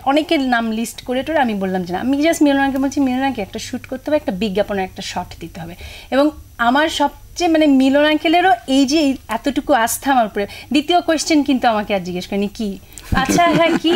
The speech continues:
আমি বললাম, "এই হচ্ছে product, একটা shot দিতে হবে।" আমি just এক লাইনে বললাম, "ওকে, ঠিক আছে, কবে?" "অমুক দিন।" এবং সেদিন তার বাড়িতে আমরা, আহ,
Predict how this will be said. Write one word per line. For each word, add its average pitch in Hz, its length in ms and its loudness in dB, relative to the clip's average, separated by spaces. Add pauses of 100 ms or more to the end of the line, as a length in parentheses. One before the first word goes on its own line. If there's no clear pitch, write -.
(320)
আমি 277 140 2
বললাম, 302 140 4
"এই 277 160 2
হচ্ছে 311 280 0
product, 311 400 0
একটা 233 180 -2
shot - 420 -2
দিতে 294 200 0
হবে।" 320 160 2
আমি 359 140 2
just 349 460 2
এক 233 220 -2
লাইনে 233 220 0
বললাম, 240 240 -4 (260)
"ওকে, 359 260 2
ঠিক 240 200 -2
আছে, 190 220 -2 (240)
কবে?" 269 360 2
"অমুক 208 340 0
দিন।" 165 220 -8 (540)
এবং 320 260 2
সেদিন 277 360 0
তার 226 180 2
বাড়িতে 208 380 -2
আমরা, 220 360 2
আহ, 180 720 -2